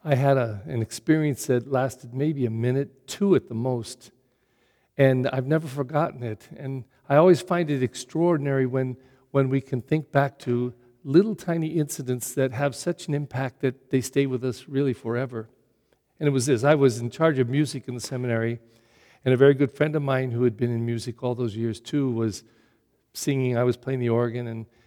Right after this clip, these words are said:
and, uh, when we finished the Mass, it was a nice Mass, we walked out, and just as we got to the door of the church,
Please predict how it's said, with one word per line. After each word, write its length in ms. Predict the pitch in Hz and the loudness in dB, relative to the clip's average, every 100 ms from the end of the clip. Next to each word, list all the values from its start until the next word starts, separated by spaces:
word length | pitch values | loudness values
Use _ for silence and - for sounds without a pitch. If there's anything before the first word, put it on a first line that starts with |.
| _ _ | _ _
and, 240 | 123 113 113 | -4 -4 0
uh, 160 | 107 | -2
when 200 | 107 123 | 0 -2
we 100 | 147 | 0
finished 460 | 147 - 220 254 - | -2 2 0 0 -6
the 60 | 143 | -6
Mass, 480 | 139 120 123 - | -2 -2 -4 -8
it 100 | 151 | -10
was 200 | 175 170 | -8 -6
a 80 | 156 | -4
nice 280 | 156 160 - | -4 -4 -6
Mass, 320 | 131 117 143 | -6 -6 -6
we 140 | 147 139 | -4 -2
walked 420 | 127 131 - 147 | 0 -2 -2 -8
out, 320 | 117 110 139 _ _ _ _ _ _ | -6 -6 -10 _ _ _ _ _ _
and 180 | 151 143 | 2 2
just 380 | 131 208 269 - | 4 4 4 0
as 260 | - 196 147 | -2 -2 0
we 120 | 156 | -2
got 320 | 143 185 180 | 0 -4 -4
to 100 | - | -6
the 160 | 151 131 | -4 -2
door 300 | 147 151 165 | 2 2 2
of 80 | |
the 80 | 143 | 0
church, 640 | 131 - 151 123 - - | -4 0 2 2 -2 -16